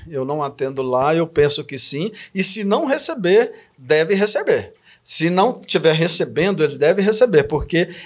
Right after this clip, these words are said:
é nesse momento que ele vai preparar o futuro dele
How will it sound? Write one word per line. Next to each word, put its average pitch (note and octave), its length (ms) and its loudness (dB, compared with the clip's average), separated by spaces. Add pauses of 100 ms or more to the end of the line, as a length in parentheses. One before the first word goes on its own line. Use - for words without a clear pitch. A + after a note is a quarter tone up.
é E3 80 2
nesse G3+ 260 4
momento G#3 640 -2
que - 160 -10
ele G#3+ 160 2
vai F#3 220 0
preparar A3+ 880 2
o C4+ 80 -8
futuro C#4+ 480 -4
dele D#3 400 2